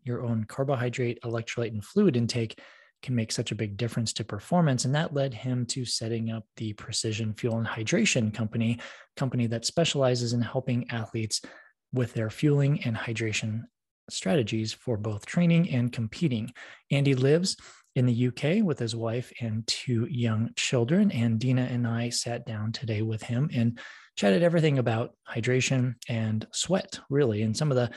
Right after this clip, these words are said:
topics we, we chat with him about is why hydration is so important and often overlooked. When is it, uh, is drinking to thirst or drinking to a plan an okay approach,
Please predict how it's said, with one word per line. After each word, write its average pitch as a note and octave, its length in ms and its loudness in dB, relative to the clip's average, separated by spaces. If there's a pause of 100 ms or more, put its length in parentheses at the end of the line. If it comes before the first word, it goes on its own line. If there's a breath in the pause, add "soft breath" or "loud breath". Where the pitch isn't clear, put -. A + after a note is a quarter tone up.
(240 loud breath)
topics D3+ 400 0
we, B2 380 -2
we C3 100 -4
chat C#3+ 240 -2
with C3+ 120 -6
him B2 120 0
about A#2+ 340 2
is A2+ 180 -2
why B2 260 -4
hydration A#2+ 520 -6
is A2 160 -2
so D#3+ 200 4
important A#2 460 -4
and C3+ 100 2
often D3+ 280 0
overlooked. A2 560 -4 (460 loud breath)
When D3 240 4
is C#3+ 160 4
it, C3+ 300 2
uh, A#2 240 -2
is A#2+ 180 0
drinking C#3+ 420 0
to B2+ 120 -4
thirst B2 500 -4
or A#2+ 140 0
drinking B2 380 -2
to B2 140 -2
a A2 40 0
plan B2 440 0
an A2 120 4
okay A#2 320 -2
approach, F#3 500 -2